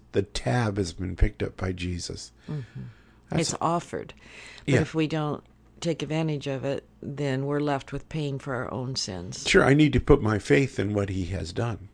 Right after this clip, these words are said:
Speaker 2: Right.
Speaker 1: Mm-hmm.
Speaker 2: And if you don't, then all eternity, you're separated from God's presence
Speaker 1: Right.
Speaker 2: because you didn't want to take advantage of that and have relationship with him.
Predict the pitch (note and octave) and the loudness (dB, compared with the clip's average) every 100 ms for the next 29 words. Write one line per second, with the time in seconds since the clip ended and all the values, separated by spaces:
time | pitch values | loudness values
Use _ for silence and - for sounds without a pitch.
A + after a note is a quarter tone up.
0 | - D#3+ C#3 C3 - _ _ A#2+ G2+ A#2+ | -10 -8 -8 -10 -18 _ _ -10 -8 -8
1 | A#2+ - - D#3 D3 - C#3 F3 E3+ F3+ | -12 -14 -10 -6 -6 -6 -4 -2 0 -4
2 | - - _ - - D3 D3 D3 C#3 - | -8 -20 _ -20 -12 -6 -4 -4 -6 -8
3 | C3 C3 F#3+ G3 E3 C#3 D3 D#3 - C#3 | -14 -8 -2 0 0 -2 -4 -6 -8 -6
4 | - D3 C#3+ C3+ B2 - C3 C3 B2+ B2+ | -4 -4 -2 -2 -2 -8 -10 -6 -6 -6
5 | - - A#2+ B2 D#3 F#3+ F#3 A2+ A2 A2 | -8 -4 -2 -2 -6 -6 -4 0 -2 -2
6 | C#3+ C#3 - D3+ C3+ - A#2 D3+ C#3+ D3 | -8 -10 -6 -4 -4 -4 -4 -4 -4 -8
7 | C#3 C#3 C#3 C#3 C#3 C#3+ C3 C#3 - C#3 | -8 -8 -6 -4 -6 -6 -6 -6 -6 -8
8 | C#3 C3+ B2+ A#2+ A#2+ - C#3 D3 D3 C#3+ | -6 -6 -6 -6 -6 -8 -10 -10 -10 -12
9 | - C#3+ C#3+ | -10 -10 -10